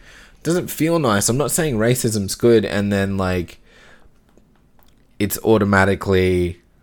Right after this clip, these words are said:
a shit movie 'cause it, it's playing with race and social issues and all that shit.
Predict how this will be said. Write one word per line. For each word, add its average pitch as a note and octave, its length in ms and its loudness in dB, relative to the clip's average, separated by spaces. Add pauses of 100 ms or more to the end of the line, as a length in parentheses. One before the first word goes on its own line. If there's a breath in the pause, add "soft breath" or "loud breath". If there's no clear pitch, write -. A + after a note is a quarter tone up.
(160)
a G2+ 60 -4
shit - 320 -2
movie G2+ 320 0
'cause F2+ 220 -4
it, - 160 -6
it's F#2+ 160 -4
playing F#2+ 340 -4
with F2 140 -4
race E2+ 380 -2
and E2+ 160 -8
social F2 380 -6
issues F2 440 -6
and F2 100 -8
all F2+ 100 -6
that F2 200 -6
shit. - 340 -8